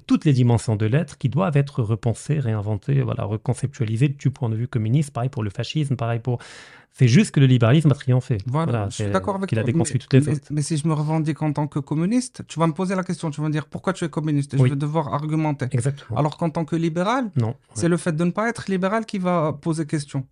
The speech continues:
Speaker 1: Tout à fait.
Speaker 2: Tu vois ce
Speaker 1: C'est
Speaker 2: que
Speaker 1: là
Speaker 2: je veux
Speaker 1: qu'il y a un peu louche, un peu
Speaker 2: Voilà,
Speaker 1: douteux, voilà.
Speaker 2: voilà. Mais le fait d'être libéral,
Speaker 1: Mm.
Speaker 2: euh, on se dit, bon, la liberté. Mais ce qui est important de comprendre,
Speaker 1: En plus, c'est un euphémisme pour cacher, euh, le fait qu'un individu est capitaliste. Capitaliste étant devenu tabou,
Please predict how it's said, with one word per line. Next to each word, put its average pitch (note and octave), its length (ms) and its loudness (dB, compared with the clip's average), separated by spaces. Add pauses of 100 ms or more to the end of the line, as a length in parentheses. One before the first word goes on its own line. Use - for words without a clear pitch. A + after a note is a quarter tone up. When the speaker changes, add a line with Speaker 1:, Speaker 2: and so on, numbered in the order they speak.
(120)
Speaker 1:
Tout C#3 160 2
à E3+ 40 6
fait. A2+ 220 0
Speaker 2:
Tu - 160 -6
vois E3 120 0
ce E3+ 40 -4
Speaker 1:
C'est B2+ 100 4
Speaker 2:
que - 60 2
Speaker 1:
là C#3 60 6
Speaker 2:
je C#3 40 6
veux C#3+ 60 -2
Speaker 1:
qu'il - 60 4
y - 20 8
a A#2+ 40 8
un G#2+ 40 4
peu A2+ 100 2
louche, A#2 300 2
un G2+ 80 2
peu G#2+ 320 0
Speaker 2:
Voilà, D3 320 4
Speaker 1:
douteux, A#2+ 160 2
voilà. G2+ 220 -2
Speaker 2:
voilà. D3 180 0
Mais C#3 160 2
le D3+ 60 -2
fait D3 200 -4
d'être D3 220 -6
libéral, D#3 560 0
Speaker 1:
Mm. - 20 -2
Speaker 2:
euh, C#3+ 140 2
on C#3+ 120 4
se C#3+ 120 -4
dit, C#3 180 2
bon, C3+ 340 2
la C3+ 120 0
liberté. C3 460 -4 (200)
Mais D3+ 80 0
ce C#3+ 80 -6
qui - 80 -4
est - 20 2
important E3 320 -2
de E3 60 -6
comprendre, A3+ 540 -2 (240)
Speaker 1:
En B2+ 60 8
plus, G#3 140 4
c'est D3+ 100 6
un C#3 60 10
euphémisme C3 420 8
pour - 160 2
cacher, C3+ 500 0
euh, G#2+ 260 2
le G2+ 100 -2
fait C3 200 0
qu'un G2+ 640 0
individu G#2 380 2
est G#2+ 60 0
capitaliste. - 760 -4
Capitaliste B2 480 0
étant B2+ 160 2
devenu G#2 280 0
tabou, E3+ 420 2